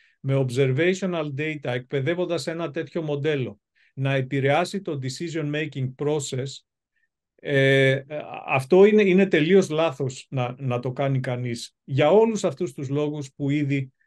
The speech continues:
ε, έχουμε αναπτύξει. Αυτό που θα πρέπει να γίνεται όταν, ε, ο στόχος μας είναι να αλλάξουμε ή να επηρεάσουμε, ε, την, ε, λήψη των αποφάσεων, ε, θα πρέπει σίγουρα να συμπεριλαμβάνουμε, ε,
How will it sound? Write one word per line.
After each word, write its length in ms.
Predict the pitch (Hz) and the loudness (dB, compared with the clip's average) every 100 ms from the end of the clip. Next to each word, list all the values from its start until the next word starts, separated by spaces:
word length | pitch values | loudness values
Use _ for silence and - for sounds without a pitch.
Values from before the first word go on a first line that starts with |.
| _ _ | _ _
ε, 200 | 135 127 | -6 -2
έχουμε 340 | 139 135 139 139 | -2 -2 -2 -2
αναπτύξει. 600 | 131 131 143 135 - _ _ _ _ | -2 -4 -8 -10 -18 _ _ _ _
Αυτό 280 | 131 131 185 | -6 0 0
που 100 | 175 | 0
θα 200 | 139 143 | 0 0
πρέπει 340 | 135 202 196 | 2 2 2
να 160 | 160 139 | -2 -2
γίνεται 680 | 131 151 170 160 139 190 196 | -2 -4 -4 -4 -4 -4 -6
όταν, 720 | - 160 190 190 147 127 123 - _ | -4 0 0 -2 -4 -4 -8 -18 _
ε, 100 | 139 123 120 120 | -6 -2 -2 -4
ο 140 | - 139 | -6 -6
στόχος 460 | 131 - 180 175 | -6 -4 -2 -2
μας 260 | 160 147 135 | -4 -6 -6
είναι 340 | 175 165 135 135 | -6 -4 -4 -4
να 160 | 131 | -4
αλλάξουμε 760 | 127 127 135 190 196 - 139 123 | -2 -2 -2 -2 -6 -10 -6 -4
ή 60 | |
να 120 | 147 151 | -4 -4
επηρεάσουμε, 880 | 139 139 135 175 185 160 127 104 _ _ _ _ _ | -2 -2 0 -2 -4 -8 -8 -10 _ _ _ _ _
ε, 200 | _ 131 | _ -6
την, 300 | 120 143 135 | -2 2 4
ε, 400 | 127 120 117 113 135 | 6 4 0 -2 -6
λήψη 460 | 131 127 175 - 156 | -2 2 2 0 -6
των 200 | 147 127 | -4 -4
αποφάσεων, 800 | 110 120 147 131 131 117 131 - _ _ _ _ _ | -4 -4 -2 -2 -4 -8 -10 -14 _ _ _ _ _
ε, 260 | - 143 - | -6 -6 -2
θα 180 | 143 | -2
πρέπει 300 | 135 190 190 | 2 0 0
σίγουρα 600 | 151 - 170 185 170 160 | -4 -2 0 2 0 -2
να 260 | 151 143 139 | -2 -2 -2
συμπεριλαμβάνουμε, 1300 | 139 143 123 131 123 120 117 135 151 156 147 139 135 | -4 -8 -4 -4 -2 -4 -4 -2 -4 -4 -4 -4 -4
ε, 200 | 143 123 | -8 -12